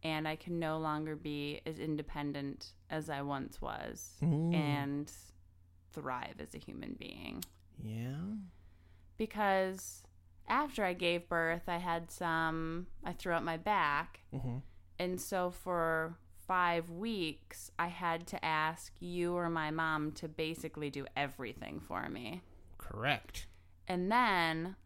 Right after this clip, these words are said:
Speaker 1: I was on maternity leave. Uh, there was just a lot. And now I'm back at work and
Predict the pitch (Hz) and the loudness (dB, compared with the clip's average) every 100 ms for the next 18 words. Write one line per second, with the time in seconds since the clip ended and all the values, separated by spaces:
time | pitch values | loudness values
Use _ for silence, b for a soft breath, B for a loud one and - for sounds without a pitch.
0 | - 170 170 175 165 185 - - 208 196 | -4 -2 0 0 0 -2 -4 -2 0 2
1 | 175 165 156 147 147 147 165 185 - - | 2 2 2 2 2 0 -2 -10 -16 -20
2 | - - - - - - - - 277 330 | -20 -20 -20 -8 -4 -4 -8 -2 2 4
3 | 339 359 - 233 175 202 85 - - - | 2 -2 0 2 4 2 2 -2 -2 2
4 | 185 185 233 233 170 160 165 196 - b | 2 6 6 8 8 8 6 2 -6 b
5 | b - 160 160 156 202 269 - 175 - | b -8 -2 -2 2 2 2 0 -4 0
6 | 147 143 151 165 - - b b b b | 2 4 2 -2 -14 -20 b b b b
7 | b b b b b - - 208 190 185 | b b b b b -12 0 2 4 4
8 | 185 | 2